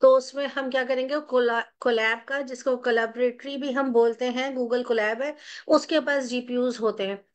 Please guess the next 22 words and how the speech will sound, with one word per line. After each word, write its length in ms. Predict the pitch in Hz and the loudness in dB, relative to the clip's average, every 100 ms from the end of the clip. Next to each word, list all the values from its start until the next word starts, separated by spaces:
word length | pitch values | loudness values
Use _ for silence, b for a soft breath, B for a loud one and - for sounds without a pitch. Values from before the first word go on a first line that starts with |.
| - B | -20 B
तो 120 | - 254 | 2 4
वो 200 | 254 302 | 2 0
जीपीयूज़ 460 | 262 247 277 294 | 0 0 0 0
अभी, 220 | 285 320 | 0 0
अभी 340 | 285 262 233 285 | 0 0 0 -4
जो 220 | 311 311 | -4 -4
वो 180 | 254 247 | -2 -2
है 180 | 247 254 | 0 0
ना, 260 | 269 330 302 | -2 -4 -2
अम, 480 | 254 254 240 240 240 | -2 -2 -2 -4 -4
अम, 540 | 240 233 233 233 233 | -4 -2 -2 -2 -2
प्रैक्टिस 580 | 233 - 254 - 285 269 | 0 2 2 0 -10 -6
है, 160 | 226 214 | -6 -6
उसके 340 | 269 - 311 | -8 -4 -4
लिए 220 | 285 294 | -2 0
more 300 | 285 247 247 | 0 2 0
than 340 | 262 254 247 233 | 0 -2 -4 -4
enough 220 | 220 - | -6 -6
है, 100 | 208 | -6
क्योंकि 260 | 208 247 269 | -6 0 0
इतने 200 | 254 269 | 2 0
बड़े 380 | 254 262 254 | 2 2 -2